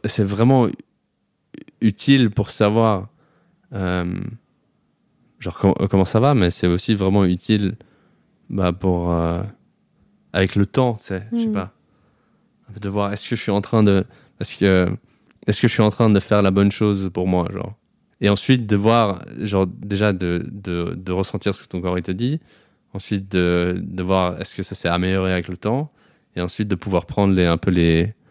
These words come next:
Speaker 1: les, euh, les actions nécessaires
Speaker 2: Ouais.
Speaker 1: pour, euh, bah, le rediriger un peu dans la bonne direction.
Speaker 2: Hyper intéressant de se connecter à son corps comme ça.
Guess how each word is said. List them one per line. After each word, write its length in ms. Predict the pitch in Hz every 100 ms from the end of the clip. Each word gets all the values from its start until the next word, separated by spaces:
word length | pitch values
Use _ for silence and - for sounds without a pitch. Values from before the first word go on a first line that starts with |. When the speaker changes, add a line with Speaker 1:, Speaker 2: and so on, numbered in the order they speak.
| _ _ _ _ _ _ -
Speaker 1:
les, 240 | 90 87
euh, 400 | 85 82 82 82 85 90 92 98 _ _ _ _ _
les 180 | 95 90
actions 280 | 95 - 95
nécessaires 460 | 82 - 220 104
Speaker 2:
Ouais. 60 | 90
Speaker 1:
pour, 240 | 92 87 85
euh, 80 | 87
bah, 220 | 87 87
le 380 | 87 90 92 95
rediriger 540 | 95 92 92 95 98
un 100 | 92
peu 100 | 87
dans 80 | 90
la 60 | 87
bonne 160 | 87
direction. 460 | 90 92 101 - 107 - _ -
Speaker 2:
Hyper 240 | 226 226
intéressant 500 | 208 202 180 165 160 -
de 140 | 202 185
se 60 |
connecter 360 | - 185 180 -
à 60 | 175
son 160 | 185
corps 240 | 175 175 -
comme 160 | 175
ça. 160 | 165